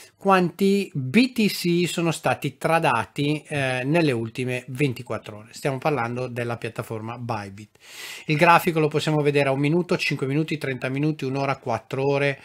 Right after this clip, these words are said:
eh, giornaliero, settimanale o mensile. C'è la possibilità di scegliere le candele, c'è la possibilità di scegliere il lineare e, come dicevo prima, aggiungere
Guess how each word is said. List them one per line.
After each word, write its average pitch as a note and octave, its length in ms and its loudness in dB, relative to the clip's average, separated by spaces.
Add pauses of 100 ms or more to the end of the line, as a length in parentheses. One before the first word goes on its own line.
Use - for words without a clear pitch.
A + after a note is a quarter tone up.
(480)
eh, B2+ 260 -2
giornaliero, D3 760 6
settimanale B2 1200 0
o C3+ 340 0
mensile. A3 800 0 (400)
C'è - 120 -4
la C#3 120 2
possibilità C#3+ 500 0
di C#3 80 -2
scegliere C3+ 460 2
le B2+ 160 -2
candele, F3+ 640 2
c'è E3 140 -4
la A#2 80 -2
possibilità B2+ 440 -4
di B2+ 60 -4
scegliere B2+ 600 -2
il E3 180 2
lineare C#3+ 680 0
e, D3 120 -2
come D3 220 -2
dicevo B2+ 400 -2
prima, B2 480 -4
aggiungere C3 840 -4